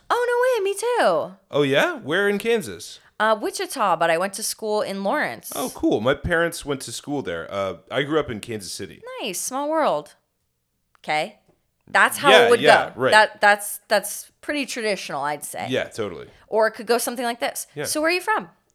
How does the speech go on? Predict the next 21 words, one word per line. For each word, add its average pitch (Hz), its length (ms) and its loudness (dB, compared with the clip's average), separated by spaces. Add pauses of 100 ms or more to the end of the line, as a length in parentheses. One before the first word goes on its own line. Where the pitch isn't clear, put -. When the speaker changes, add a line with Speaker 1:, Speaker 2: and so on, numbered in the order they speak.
(240)
Speaker 2:
"I'm 131 140 0
from 131 160 -6
Kansas 135 280 -4
City." - 260 -10 (100)
Speaker 1:
"Oh, 339 100 -4
wow, 381 140 0
that's 330 200 -2
crazy. 349 400 -2
I'm 202 100 -2
from - 160 -8
Topeka." 226 580 -2
Speaker 2:
"Oh, 330 180 0
cool. 339 240 4
Yeah, 156 220 2
I 107 60 0
used 120 180 -4
to 139 80 -8
have 131 160 -6
swim 151 220 -6
meets 95 260 -8
there." 73 240 -16